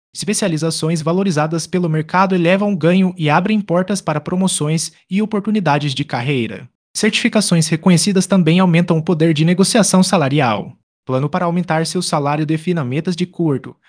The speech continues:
médio e longo prazo. Foque em uma especialização com demanda local e planeje doze meses de certificações. Busque feedbacks e desenvolva habilidades de comunicação e liderança. Construa rede de contatos. Prepare-se para negociações salariais com dados de mercado, prós e contras,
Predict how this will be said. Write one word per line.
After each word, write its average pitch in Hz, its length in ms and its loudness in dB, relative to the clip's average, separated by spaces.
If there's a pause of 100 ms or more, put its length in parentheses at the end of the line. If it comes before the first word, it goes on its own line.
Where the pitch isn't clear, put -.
(200)
médio 143 340 0
e 156 80 -4
longo 151 280 -2
prazo. 165 340 -2
Foque 175 380 -4
em 160 40 0
uma 185 120 0
especialização 190 800 -2
com 196 180 -2
demanda 175 360 2
local 151 500 0
e 151 60 -10
planeje 156 360 -2
doze 160 280 -2
meses 151 400 -4
de 180 140 -2
certificações. 196 920 -4
Busque 151 380 -4
feedbacks 151 720 -4
e 190 80 -4
desenvolva 190 480 0
habilidades 170 560 -2
de 165 120 -2
comunicação 202 880 -2
e 175 80 -4
liderança. 170 500 -2
Construa 190 540 -4
rede 165 260 0
de 170 120 -2
contatos. 180 540 -2
Prepare-se 165 640 -2
para 156 200 -4
negociações 160 720 -2
salariais 170 640 -2
com 185 240 -4
dados 175 380 0
de 175 120 -2
mercado, 185 440 -2
prós 185 440 -2
e 180 100 -6
contras, 175 560 -8